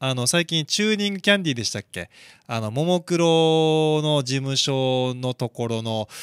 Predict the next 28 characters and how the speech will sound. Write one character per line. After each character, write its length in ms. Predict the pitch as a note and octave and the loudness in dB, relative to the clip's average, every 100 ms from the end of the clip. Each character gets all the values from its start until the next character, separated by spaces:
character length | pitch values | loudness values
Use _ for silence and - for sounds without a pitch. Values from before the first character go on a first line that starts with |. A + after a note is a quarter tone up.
| - - - - | -16 -18 -20 -6
え 680 | B2 B2 A2+ G#2+ G#2 G#2 | -2 0 0 -2 -4 -6
ー、 80 | G2+ | -8
ま 100 | B2+ | -8
あ、 40 | A2 | -6
事 60 | A2+ | -4
務 160 | C#3+ D3 | 0 0
所 160 | - - | 2 2
の 80 | D#3+ | 0
と 100 | D3+ | 0
こ 100 | C#3 | 0
ろ 80 | C3+ | -2
っ 20 | |
て 140 | C3 A#2 | -2 -6
い 20 | |
う 40 | |
か、 40 | G2+ | -4
事 60 | |
務 200 | B2+ C#3 | -4 -2
所 180 | C3 C3 | -2 0
が、 440 | E3 G#3 F3 G2+ - - - - _ _ _ _ _ _ _ _ | 2 4 4 2 -6 -20 -20 -20 _ _ _ _ _ _ _ _
か 120 | - A#3 | -2 2
ら 200 | G#3+ B2 | 2 2
デ 200 | B2 E3+ | 0 2
ビ 100 | D3 | 0
ュ 80 | G#2 | -2
ー 20 | |
を 40 | |
ね 240 | C3 G#3 | -2 -2